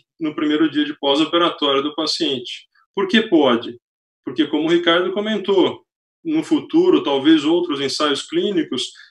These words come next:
desviem essa qualidade de evidência pra moderada, alta. Tem algum, ah, é possível que tenha mudança na direção do efeito? Sim, é possível.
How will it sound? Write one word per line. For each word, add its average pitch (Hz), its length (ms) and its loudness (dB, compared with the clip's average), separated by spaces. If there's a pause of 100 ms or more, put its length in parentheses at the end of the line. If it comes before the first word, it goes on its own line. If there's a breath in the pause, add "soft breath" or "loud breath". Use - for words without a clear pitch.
(100)
desviem 160 560 0
essa 139 300 0
qualidade 135 500 0
de 143 80 -2
evidência 170 520 0
pra 135 160 -2
moderada, 135 640 -2
alta. 180 480 -2 (480 loud breath)
Tem 320 180 6
algum, 160 540 2
ah, 139 320 -2
é 151 60 4
possível 190 520 -2
que 151 140 0
tenha 160 240 -2
mudança 160 560 -2
na 151 80 -4
direção 139 480 -4
do 139 80 -6
efeito? 170 380 0
Sim, 240 320 0
é 165 60 -4
possível. 196 560 -6